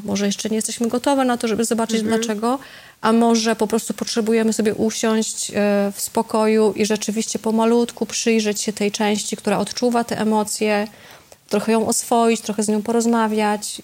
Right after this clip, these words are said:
Speaker 1: i dopiero tam dowiedzieć się od niej, o co chodzi.
Speaker 2: Mhm. W tej piosence też śpiewam o, o tej odwadze, pomimo lęku. I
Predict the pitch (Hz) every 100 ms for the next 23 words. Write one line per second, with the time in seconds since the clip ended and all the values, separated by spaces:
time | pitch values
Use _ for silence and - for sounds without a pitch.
0 | - 208 208 208 214 214 208 240 240 226
1 | 226 226 220 226 226 - - - 220 208
2 | 240 214 214 - - 220 208 214 208 202
3 | - 190 165 180 180 - _ _ - 202
4 | 208 220 - - - 220 247 262 262 240
5 | 233 - 226 214 214 220 - 214 202 202
6 | 202 202 - 214 220 220 208 196 196 170
7 | 165 185 _ _ _ _ _ _ _ _
8 | _ - - 202 220 208 196 185 185 190
9 | 185 - - - - - _ _ _ 220
10 | 220 220 214 214 208